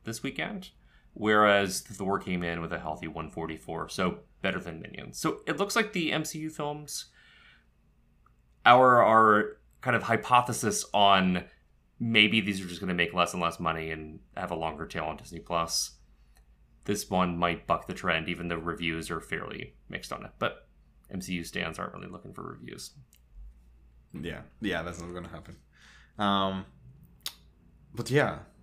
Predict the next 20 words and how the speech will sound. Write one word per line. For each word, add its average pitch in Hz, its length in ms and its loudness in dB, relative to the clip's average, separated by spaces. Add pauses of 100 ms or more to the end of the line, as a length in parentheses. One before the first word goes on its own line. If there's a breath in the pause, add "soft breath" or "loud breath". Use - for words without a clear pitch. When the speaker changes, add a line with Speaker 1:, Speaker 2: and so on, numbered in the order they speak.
(300)
Speaker 2:
maybe 95 160 -6
we 113 160 -6
forgot 98 300 -6
about 92 240 -8
Thor. 113 340 -6 (880 soft breath)
Very 127 300 10
bad 87 240 4
at 85 140 -2
predicting 98 640 0 (180)
next 98 320 -2
week's 110 260 0
box 156 280 -2
office, - 420 -10 (260)
uh, 92 160 -12
where 90 340 -4
past - 400 -4
performance 92 560 -4
are, 95 200 -6
is 92 220 -12
not 110 500 -2